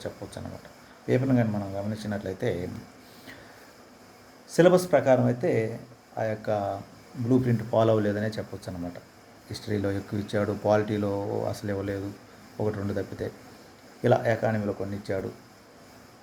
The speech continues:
మనకు ఇక జాగ్రఫీ కానీ గమనిస్తే దాన్ని కూడా క్రైటీరియా ఎక్కువ తీసుకోలేదు. డిజాస్టర్ కానీ స్టాటిస్టిక్స్ ఇచ్చాడు,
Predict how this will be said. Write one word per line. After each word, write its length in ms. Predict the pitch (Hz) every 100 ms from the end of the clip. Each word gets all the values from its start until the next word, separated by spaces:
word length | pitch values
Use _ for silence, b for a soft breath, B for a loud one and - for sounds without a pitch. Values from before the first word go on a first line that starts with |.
| -
మనకు 440 | 120 113 - 98 90 - - - - -
ఇక 360 | - 107 98 117
జాగ్రఫీ 560 | 110 110 107 104 101
కానీ 160 | 98 98
గమనిస్తే 580 | 101 98 98 - 95 90 - - - - - - - 113
దాన్ని 260 | 113 107
కూడా 220 | 104 107
క్రైటీరియా 480 | 104 101 104 107 104
ఎక్కువ 240 | 101 110 107
తీసుకోలేదు. 520 | 104 101 104 101 101
డిజాస్టర్ 560 | 117 123 120 - 113
కానీ 300 | 104 107 107 -
స్టాటిస్టిక్స్ 800 | - 127 123 127 - 113 -
ఇచ్చాడు, 360 | 113 104 - 107